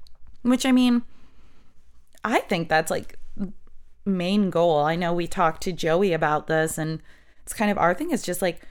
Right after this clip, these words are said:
normalizing being vegan. I don't think you have to go so far as to be like,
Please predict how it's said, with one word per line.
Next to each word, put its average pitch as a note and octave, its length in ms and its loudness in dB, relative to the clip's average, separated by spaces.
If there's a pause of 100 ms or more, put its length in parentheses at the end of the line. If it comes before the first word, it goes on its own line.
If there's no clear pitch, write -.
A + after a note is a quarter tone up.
(260)
normalizing E3 800 2
being D#3+ 300 -4
vegan. D#3 320 -2
I D#3+ 80 4
don't B3 180 4
think A3+ 200 0
you A#3+ 60 4
have A3 100 0
to G3 100 0
go F3+ 140 2
so F#3 260 2
far F3 320 4
as E3 140 0
to - 100 -2
be F#3 160 0
like, E3+ 380 2